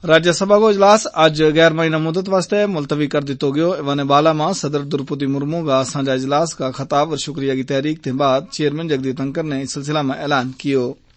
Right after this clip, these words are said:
فوجی سربراہ کو عہدہ سنبھالنے کے بعد جنرل اپندر دویدی نے آج سرحدی ضلع پونچھ کو پہلو سرکاری دورو کیو۔ انہوں نے چوکسی کی اہمیت تے قبضہ لکیر کو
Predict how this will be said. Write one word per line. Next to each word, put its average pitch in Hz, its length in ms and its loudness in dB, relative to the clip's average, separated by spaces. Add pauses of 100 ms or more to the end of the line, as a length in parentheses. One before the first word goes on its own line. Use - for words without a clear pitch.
(220)
فوجی 180 200 4
سربراہ 202 400 4
کو 240 160 0
عہدہ 165 180 2
سنبھالنے 175 400 4
کے 185 60 0
بعد 190 220 4
جنرل 151 360 0 (480)
اپندر 165 380 2
دویدی 160 360 2
نے 180 160 0
آج 156 280 0
سرحدی 151 380 0
ضلع 151 220 2
پونچھ 175 320 -2
کو 156 160 2
پہلو 156 260 0
سرکاری 143 420 -2
دورو 131 240 0
کیو۔ 147 400 0
انہوں 143 200 -4
نے 143 100 -2
چوکسی 156 400 -2
کی 165 180 -4
اہمیت 147 360 -2
تے 139 100 -2
قبضہ 139 260 -4
لکیر 147 360 -2
کو 135 380 -2